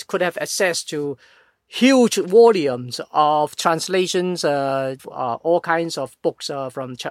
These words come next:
from other parts of the world, the developments of the cross-border collaboration between N G Os, between academia. This force is small, but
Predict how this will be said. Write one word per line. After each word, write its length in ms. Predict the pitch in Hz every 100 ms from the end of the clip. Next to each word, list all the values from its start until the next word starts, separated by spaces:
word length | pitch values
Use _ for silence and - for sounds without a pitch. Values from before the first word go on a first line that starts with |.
| -
from 300 | 143 131 131 - _ - _ _ -
other 180 | 143 160
parts 240 | 147 147
of 80 | 123
the 100 | 123
world, 800 | 123 160 165 170 165 165 165 165 _ - - _
the 320 | 147 139 135
developments 640 | 143 139 160 165 170 170 160
of 180 | 135
the 380 | - 123 127 123 - _ _ _
cross-border 540 | - 165 - 170 170
collaboration 640 | 160 147 160 160 165 156 170
between 440 | 143 - 170 170 - _ _ _
N 200 | 160 175 165
G 200 | 175 170
Os, 580 | 165 165 165 170 - 135 117 _ _ _ _
between 260 | - 190 190
academia. 1080 | 143 - 165 175 175 170 165 160 160 160 - _ _ _ _ _ _ _ _ _ _ _ _ _
This 340 | 269 - - -
force 640 | - 240 165 110 110 - _ _ _ _ _ _
is 120 | 147
small, 360 | - 165 104 - _ _ _ _ _ _ _ -
but 320 | 147 151 -